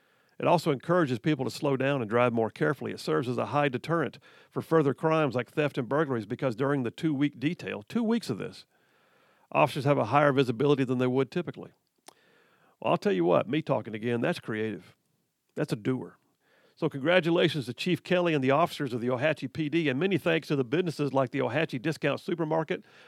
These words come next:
the Jack's Restaurant, Taylor Automotive, Mi Casita Mexican Restaurant, and Custom Pizza. And that's just cool. And y'all, here's the deal. Chief Kelly didn't change state laws. He didn't rewrite federal public policy.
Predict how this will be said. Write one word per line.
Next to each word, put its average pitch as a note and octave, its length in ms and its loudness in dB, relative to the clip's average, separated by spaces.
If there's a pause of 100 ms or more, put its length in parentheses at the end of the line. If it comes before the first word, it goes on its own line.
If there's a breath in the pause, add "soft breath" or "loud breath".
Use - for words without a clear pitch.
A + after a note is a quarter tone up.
the C#3+ 60 -8
Jack's D3+ 400 2
Restaurant, D#3+ 500 0
Taylor E3 340 2
Automotive, D#3 560 4 (360 loud breath)
Mi D#3+ 160 6
Casita E3+ 440 2
Mexican D#3 440 0
Restaurant, E3+ 400 2
and B2+ 100 -8
Custom D#3+ 320 0
Pizza. - 380 -6 (560)
And A#2 100 -10
that's C#3+ 180 -6
just - 280 -8
cool. - 420 -10 (1080)
And D#3+ 100 0
y'all, F#3+ 380 6
here's F3+ 240 0
the D3+ 60 -2
deal. B2 320 0
Chief - 280 -6
Kelly F#3+ 260 0
didn't C#3 260 -2
change D3 300 -2
state - 280 -4
laws. G#2 400 -6 (420)
He C3+ 100 -6
didn't C#3+ 240 0
rewrite C#3+ 400 8
federal D3 360 -2
public C#3 340 -4
policy. B2+ 520 -8